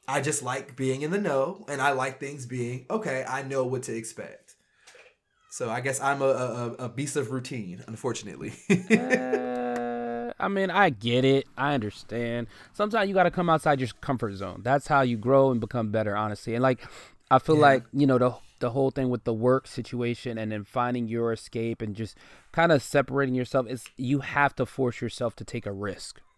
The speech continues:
Speaker 1: Yeah.
Speaker 2: and try something
Speaker 1: Yeah.
Speaker 2: new. If you're not
Speaker 1: Yeah.
Speaker 2: willing to take a risk, then you're gonna be stuck in whatever you're doing. So I feel like, go ahead, take that risk. Look up stuff. Look up random stuff that you could possibly wanna do and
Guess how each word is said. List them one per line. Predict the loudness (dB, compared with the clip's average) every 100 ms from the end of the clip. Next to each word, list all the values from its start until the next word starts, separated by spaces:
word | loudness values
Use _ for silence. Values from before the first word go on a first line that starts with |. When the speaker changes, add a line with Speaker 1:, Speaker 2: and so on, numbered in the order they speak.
| _ _ _ _ _ _ -10
Speaker 1:
Yeah. | -8 -6 -2
Speaker 2:
and | 2
try | 6 6
something | 6 4 4 4
Speaker 1:
Yeah. |
Speaker 2:
new. | 2 -2 -12 -20 -2
If | 4
you're | 8
not | 10 8
Speaker 1:
Yeah. | 8
Speaker 2:
willing | 6
to | 4
take | 2 2
a | 8
risk, | 10 8 4 -12 -20 2
then | 6
you're | 6
gonna | 6
be | 4
stuck | 2 4 4 4
in |
whatever | 2 2 2
you're | 0 -2
doing. | -4 -6 -6 -14 -20 -20
So | -2 2
I |
feel | 6
like, | 8 8 4 _ _ _ _ _ _ _ _ _ 10
go | 12
ahead, | 12 8
take | 6
that | 6 8
risk. | 6 4
Look | 0 4
up | 4
stuff. | 4 6 6 6
Look | 0 0
up | 0
random | 2 2 2 -2
stuff | 2 4 4 0 _ _ -2
that | -2
you | 0
could | -2
possibly | 0 2 2 0 0 0
wanna | -2 -2 0 2
do | 2 0 0 -2 -6 _ -4
and | -4 -4